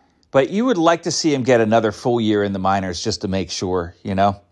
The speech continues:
Because you look at what happened to Nick Gonzalez, you know, who struggled a lot. His, he, Endy Rodriguez should get a full year in Double A. I don't think he will. And the fans want him up here now, you know?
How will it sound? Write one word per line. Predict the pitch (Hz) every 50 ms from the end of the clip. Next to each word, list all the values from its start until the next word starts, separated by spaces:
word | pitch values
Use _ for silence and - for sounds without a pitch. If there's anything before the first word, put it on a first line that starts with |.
| _ _ _ _ _ _ _ _
Because | - 113 117 127 104 113
you | 123
look | 127 135 131 135
at | 110
what | 113 117 117
happened | 123 113 - - 107
to | 107
Nick | 98 104 107 - -
Gonzalez, | - 101 101 95 - 107 92 92 92 90 87 92 90 - - - - - - -
you | 113
know, | 98 95 95 95 92 - _ _ _ _ _ _ -
who | - 120
struggled | - - - - 127 110 113 98 98 101
a | 95 92
lot. | 90 92 95 95 87 - - _ _ _ _ _ _ _ _ _ _
His, | - 127 107 101 110
he, | 156 196 - - - - _ _ _ _ _ _ _ _ _ _
Endy | - - 240 254 247
Rodriguez | 233 226 208 175 151 160 160 143 147 135 -
should | - - 131 107
get | 143 113
a | 104
full | - - - 117 113 113 110
year | 107 107 104 104
in | 101 98 87
Double | - 104 98 92 101 95 95 90
A. | 90 92 95 92 - _ _ _ _ _ _ _ _
I | - 135
don't | 151 147 -
think | - 143 120
he | - - 131
will. | 110 98 104 101 98 98 98 95 - - _ _ _ _ _ _ _ -
And | 131 127 120
the | 104
fans | - - 160 156 160 160 135 120
want | 139 139 139 123
him | 113
up | 113 110 - -
here | - 120 113 107
now, | 98 95 87 90 90 87 90 92 92 - - _ _ _ _ _ -
you | - 98
know? | 98 104 107 107